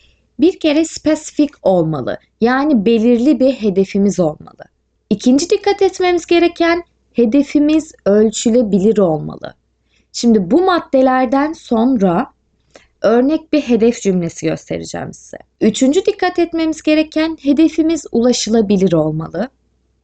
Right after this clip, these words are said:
gerçekçi olmalı ve zamanlı olmalı. Bu kısım çok önemli.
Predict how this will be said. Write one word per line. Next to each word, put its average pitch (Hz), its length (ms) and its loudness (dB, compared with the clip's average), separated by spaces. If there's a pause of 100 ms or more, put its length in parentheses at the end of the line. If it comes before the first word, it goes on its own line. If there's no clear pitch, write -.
gerçekçi 190 640 0
olmalı 311 640 0 (200)
ve 240 500 2
zamanlı 196 640 0
olmalı. 160 560 -2
Bu 233 60 -4
kısım 208 460 -6
çok - 300 -8
önemli. - 360 -12